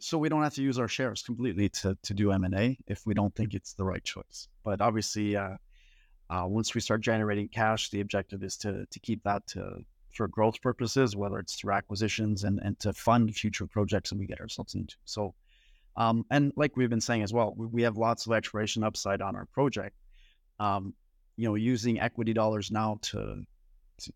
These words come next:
to, to spend heavily in exploration is, is not the, the best use of funds right now. Uh, but obviously, when we generate our cash, we, we are gonna wanna redeploy that into exploration on, on our land package.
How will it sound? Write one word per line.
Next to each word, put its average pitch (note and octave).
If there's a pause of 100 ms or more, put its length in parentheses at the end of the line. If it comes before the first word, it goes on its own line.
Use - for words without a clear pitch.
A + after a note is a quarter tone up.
to, G#2
to A2
spend A2+
heavily A2
in G#2+
exploration G#2
is, G#2+
is G2
not G#2
the, G2+ (840)
the A#2
best A2+
use A2
of G#2+
funds A2
right G#2
now. C3+ (560)
Uh, G2+
but G#2+
obviously, A2
when G#2+
we G#2+
generate G#2
our G2
cash, B2
we, G#2+ (100)
we G#2+
are G#2+
gonna G#2
wanna G2 (320)
redeploy G#2+
that G2
into G2+
exploration G2
on, G2
on G2+
our G2
land G2
package. -